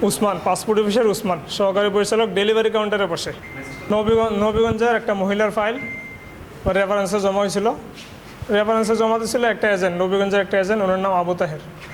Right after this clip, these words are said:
উনি এই কাস্টমার থেকে বারো হাজার পাঁচশো টাকা নিয়েছে, আমাকে দিছে পাসপোর্ট বাবদ সাত হাজার পাঁচশো টাকা,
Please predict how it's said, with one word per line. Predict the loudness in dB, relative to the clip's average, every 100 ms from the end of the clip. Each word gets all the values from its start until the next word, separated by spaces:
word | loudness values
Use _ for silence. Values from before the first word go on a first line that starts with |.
| -16 -16 -12 -2
উনি | 2 4
এই | 4 2 2 2 2 2 0 -2
কাস্টমার | -4 -2 0 -2 0
থেকে | 0
বারো | 2 2 2
হাজার | 0 0
পাঁচশো | -2 -2
টাকা | 0 0
নিয়েছে, | -2 -6 -12 -16 -18 -20 -4
আমাকে | -2 0 2 2
দিছে | 2 2 2
পাসপোর্ট | 2 0 -2 0
বাবদ | 2 2 -2
সাত | -4 -4 0
হাজার | 0
পাঁচশো | 2 0 -2
টাকা, | -2 -4